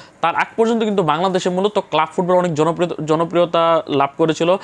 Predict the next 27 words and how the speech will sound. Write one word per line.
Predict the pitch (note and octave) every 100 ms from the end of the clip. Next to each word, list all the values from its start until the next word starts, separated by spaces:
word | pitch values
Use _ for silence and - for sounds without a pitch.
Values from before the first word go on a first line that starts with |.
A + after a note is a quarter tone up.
| - -
এবং, | F3 G3+
আহ, | D#3 D3 C#3+
ক্রিকেটের | G3 G#3 G#3
মধ্যে | A3 G#3
বাংলাদেশের | F#3 F3+ F#3+ F#3 D3
ঢাকা | C3 C#3
লিগ | F3 F3+
যেটা | D#3+ F3
হতো, | D#3+ C#3
সেখানে | D#3+ D3+ D3+
আবাহনী, | C#3+ D3 D3+
মোহামেডান, | D3+ D3+ D3 D3 D3 D3
আহ, | - - - B2+
ব্রাদার্স, | C3 C#3+ D3+ -
নিউটন, | D3+ D#3
তাদের | D3+ D#3+ E3+
ম্যাচে, | F3 F3 E3+
আহ, | D#3+ C#3 C#3
ঢাকা | C3 B2+ C#3+
লিগে | D3 C#3+ C#3+
অনেক | C#3+ C#3+ C#3 -
দর্শক | C#3+ D3 C#3+
হতো। | C#3+ D#3
সেটা | F#3 F3
আমরা | E3 E3+ - -
নিজেরা | D3+ D#3 F#3 F#3+ F#3 -
আসলে | D3+ E3 F3